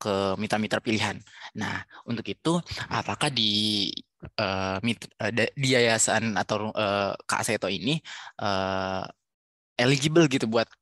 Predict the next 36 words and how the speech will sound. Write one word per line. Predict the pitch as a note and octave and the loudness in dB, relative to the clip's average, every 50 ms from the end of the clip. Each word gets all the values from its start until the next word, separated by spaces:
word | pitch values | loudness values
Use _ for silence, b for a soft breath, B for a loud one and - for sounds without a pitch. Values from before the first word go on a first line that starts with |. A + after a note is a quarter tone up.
| _ _ | _ _
saya, | - - - - F#2+ G2+ G#2 G2 - - | -8 -6 -6 -6 -4 0 2 2 2 2
buat | D3+ C3+ B2 A#2 - - | 2 0 0 0 0 -2
kami | - F#2+ G2 A#2 B2+ B2+ | -2 -2 0 0 0 0
dari | B2+ A2 | -2 -2
Universitas | A2 G#2+ G2+ G#2+ - - - - | -4 -6 -8 -6 -8 -6 -4 -4
Pembangunan | A2 G#2 G2+ G#2 G#2 G2+ | -4 -2 -2 -2 -2 -2
Jaya | G2 G2+ A#2 A#2+ | -2 0 0 0
untuk | B2 A2+ - A2+ - - | -2 -4 -6 -8 -8 -6
mengajukan | A2+ A2 G2 G2 G2 G#2+ G2 - G2 F#2 | -2 -2 0 -2 -2 -2 -2 -2 -2 0
M | F#2 G2 F#2 D#2 | 0 -2 -2 -2
O | E2 F#2+ | -4 -4
U, | G#2 B2 B2+ - - - | -2 -2 -2 -4 -4 -2
dan | C3 A2+ G#2+ G#2 G#2+ - B B B B B B | -2 0 0 0 -2 -4 B B B B B B
jika | C3 - - D3+ | -4 -2 0 0
memang | C#3+ C#3 B2+ A#2 A2 G#2+ G2+ G2+ G2 - | 2 2 2 2 2 2 0 -2 -4 -6
itu | - G#2+ - _ - G#2+ G#2 G2 F#2+ G#2 G#2+ - _ _ _ - | -8 -8 -10 _ -8 -6 -6 -6 -6 -8 -10 -12 _ _ _ -6
bisa, | D#3 D3+ D3 C#3 - - F#2 F#2+ G2+ - - _ - | -4 -2 0 0 0 2 2 0 0 -2 -2 _ 0
eh, | A2+ A2+ G#2 G2 G2 G2 F#2+ G#2+ | 2 2 2 2 0 0 0 0
bagaimana | A#2 A2+ A2 A#2+ A2 A2 A#2 A#2+ | 0 0 0 0 0 0 0 0
flow-nya | A#2+ - A2+ G2 - - _ _ - C3 B2+ A#2 A2+ G2+ G#2+ G2 | 0 -2 -2 -2 -4 -6 _ _ -6 -2 0 2 2 2 0 0
gitu. | G2 G2 - F#2+ - - | -4 -6 -8 -10 -8 -6
Jadi, | - G2+ A2 B2+ C3 B2+ - B B B B B B | -4 0 2 2 2 0 0 B B B B B B
sehingga | - A#2 A2+ G#2+ A#2 A#2 - - - - | 0 0 2 4 4 2 2 0 -4 -6
kami | - A2 B2 B2 | -4 -2 0 0
akan | A#2 A2+ - G#2+ A2+ | 0 0 0 -4 -4
coba, | A2+ - G#2 G2 G#2+ F#2+ F#2+ F#2 F2+ - - _ - B B B B B B | -4 -4 -4 -4 -4 -2 -2 -2 -4 -6 -8 _ -18 B B B B B B
eh, | G#2+ G2 F2+ F2+ F2+ F2+ F2+ - _ _ _ _ _ _ _ - | -4 -4 -2 -2 -4 -6 -8 -10 _ _ _ _ _ _ _ -4
apa | A#2+ B2 C#3+ C#3+ | -2 0 0 0
ya, | A2 F2 - - _ _ _ _ _ _ _ _ _ _ _ _ | 0 0 -2 -6 _ _ _ _ _ _ _ _ _ _ _ _
mengurus | B2+ C3+ C3 B2+ B2 B2 - B2 | 0 2 2 2 2 0 0 0
berkas | B2 A#2 - B2 | -2 0 0 0
dari | - A#2+ G#2+ G#2 | 0 2 2 0
sekarang | - - - A2 G#2+ G#2+ G2+ G#2 | 0 0 0 2 2 2 2 0
gitu, | G2 G#2 G2 | -2 -2 -4
sehingga | - - G2 F2+ G2 G#2 A#2 A#2 | -4 -4 -4 -2 0 0 2 2
nantinya | A2+ G#2 G2 F#2 F#2+ G2+ A2 B2 B2 A#2+ | 2 2 0 -2 -2 0 2 2 4 2